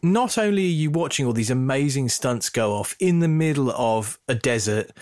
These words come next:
um, they shot it all in Namib-, uh, Namibia largely to get the kind of epic sweeping landscapes that this, this takes place in.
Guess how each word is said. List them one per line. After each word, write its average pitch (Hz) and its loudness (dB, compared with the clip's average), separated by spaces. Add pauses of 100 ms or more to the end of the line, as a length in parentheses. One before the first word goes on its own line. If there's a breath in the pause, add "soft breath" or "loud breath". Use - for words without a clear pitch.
(320 loud breath)
um, 107 0
they 131 0
shot - 0
it 135 -2
all 135 0
in 110 0
Namib-, 120 0
uh, 110 0
Namibia 117 0 (200)
largely 110 0
to - -2
get 113 -2
the 120 -4
kind 117 0
of 104 -4 (1040 loud breath)
epic 139 -2
sweeping 127 0
landscapes 110 -2
that 107 -4
this, - -2
this 117 -2
takes - -2
place 120 -2
in. - -12